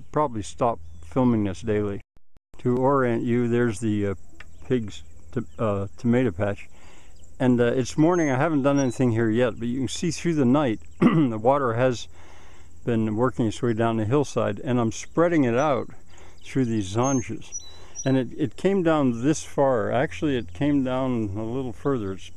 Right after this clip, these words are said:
going back now. And, uh, there's zonia.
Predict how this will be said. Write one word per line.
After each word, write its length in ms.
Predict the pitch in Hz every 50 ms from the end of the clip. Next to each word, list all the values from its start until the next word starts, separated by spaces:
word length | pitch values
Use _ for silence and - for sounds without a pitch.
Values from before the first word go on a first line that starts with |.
| - 131
going 260 | 123 120 113 104 101
back 280 | 101 113 117 117 - -
now. 180 | 107 98 101 - - - - - - - - - - - - - -
And, 220 | 120 110 107 101
uh, 160 | 101 101 101 90 - - - - - - - - - - - - - -
there's 360 | - 131 131 127 110 - - - - - - - - - - - - - - - - - 117
zonia. 360 | 95 95 110 110 107 104